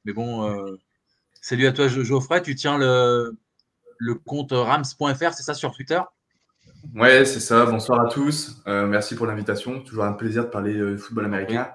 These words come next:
Speaker 1: Oui.
Speaker 2: Et surtout, euh, faut pas trop que ça parle des Seahawks. Donc, euh, il fallait, euh, <laughs> m'initier dans la conversation.
Speaker 1: Ah, t'es mal barré, là.
Speaker 2: <laughs> Merci beaucoup, en tout cas.
Speaker 1: T'es au mauvais, t'es au mauvais endroit, là.
Speaker 2: <laughs>
Speaker 1: Voilà.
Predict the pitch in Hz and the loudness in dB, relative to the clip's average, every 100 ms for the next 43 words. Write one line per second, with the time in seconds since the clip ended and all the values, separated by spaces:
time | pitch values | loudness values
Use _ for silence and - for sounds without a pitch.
0 | - _ _ _ _ _ - 113 107 101 | -18 _ _ _ _ _ -6 -4 -4 -8
1 | 131 123 107 101 107 101 - - 127 127 | -4 -2 -2 -4 -8 -10 -12 -10 -8 -6
2 | 113 113 110 110 - 113 120 - - 101 | -4 -2 -4 -6 -4 -4 -4 -8 -16 -14
3 | 101 101 92 90 92 - 101 101 95 92 | -14 -10 -8 -8 -10 -10 -4 2 2 2
4 | - - 135 - 135 135 - 135 123 120 | 0 0 0 0 0 -2 -2 -2 -2 0
5 | 135 117 113 113 107 113 - 117 127 131 | 0 0 0 -2 -4 -6 -6 0 0 0
6 | 127 135 143 143 120 107 - - _ _ | 0 2 4 4 4 0 -6 -12 _ _
7 | _ _ - 175 156 147 117 - - _ | _ _ -2 0 0 -2 -8 -14 -20 _
8 | - - _ - 117 120 120 117 113 117 | -20 -20 _ 0 0 0 -2 -4 -4 -6
9 | 107 107 131 131 135 143 143 131 143 151 | -6 0 2 4 4 4 2 -2 -2 0
10 | 151 156 147 135 101 - _ _ _ _ | 2 2 4 4 4 -4 _ _ _ _
11 | - 175 175 - 117 110 110 _ _ _ | -8 -6 -6 -10 -10 -10 -18 _ _ _
12 | _ _ _ _ _ _ _ _ _ _ | _ _ _ _ _ _ _ _ _ _
13 | _ _ 98 92 87 | _ _ -16 -14 -14